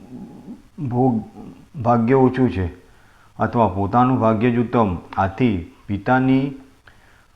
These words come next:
બધું જ સ્વીકારી લેવા તૈયાર નથી તો સાસરાથી લેવાની વાત ક્યાં આવી એમ. ધર્મ બહુ પાઠ પૂજા ન કરે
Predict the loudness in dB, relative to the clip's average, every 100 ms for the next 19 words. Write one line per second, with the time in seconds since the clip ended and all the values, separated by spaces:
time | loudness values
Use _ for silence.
0 | _ -4 -2 -2 -2 -2 -4 -6 -2 0
1 | 2 2 2 2 0 0 2 2 2 -2
2 | -2 -4 -8 -20 _ _ _ _ _ -8
3 | -6 0 0 0 0 0 0 0 2 2
4 | 2 2 6 6 4 -2 -8 2 4 6
5 | 2 -2 -6 -6 -6 -2 0 0 0 0
6 | 0 0 2 2 2 -2 -2 0 0 -2
7 | -2 -2 -4